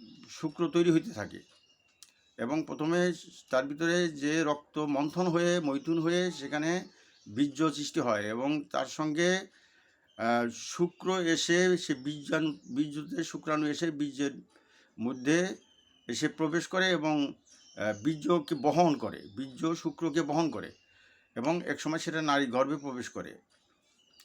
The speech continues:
এবং সেখানে অসংখ্য শুক্রাণুকে নির্গত করে দেওয়া হয় এবং তার মধ্যে থেকে একটি অথবা দুইটি শুক্রাণু বীর্যের মাধ্যমে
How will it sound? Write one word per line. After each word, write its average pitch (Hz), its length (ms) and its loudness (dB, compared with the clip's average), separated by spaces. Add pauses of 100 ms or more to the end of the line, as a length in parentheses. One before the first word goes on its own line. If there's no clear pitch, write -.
এবং 156 320 0
সেখানে 156 340 0
অসংখ্য 175 560 -4
শুক্রাণুকে 151 920 -2
নির্গত 143 380 0
করে 127 200 -4
দেওয়া 104 180 0
হয় 95 220 -6 (720)
এবং 147 240 -2
তার 143 180 2
মধ্যে 156 280 0
থেকে 180 460 -4 (500)
একটি 165 320 -2
অথবা 165 280 2
দুইটি 156 400 -2
শুক্রাণু 160 840 -2 (680)
বীর্যের 143 380 2
মাধ্যমে 147 580 2